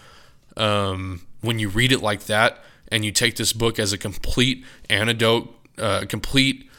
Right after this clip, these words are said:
um, operating structure for living your life, the, this is the O S for the way that you live your life,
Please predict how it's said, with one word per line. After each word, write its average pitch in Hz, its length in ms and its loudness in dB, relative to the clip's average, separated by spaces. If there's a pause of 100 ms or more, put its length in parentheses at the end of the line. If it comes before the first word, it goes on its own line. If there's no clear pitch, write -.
(280)
um, 104 320 0
operating 113 500 2
structure 113 360 -2
for 104 180 -4
living 104 460 -2
your 98 80 -4
life, 98 460 -4
the, 104 320 -2
this 113 380 2
is 110 120 -2
the 104 160 -2
O 113 180 2
S 107 220 2
for - 120 -2
the 107 100 -2
way 101 140 -2
that 104 100 -4
you 107 120 -2
live 107 160 -2
your 101 120 -4
life, - 560 -4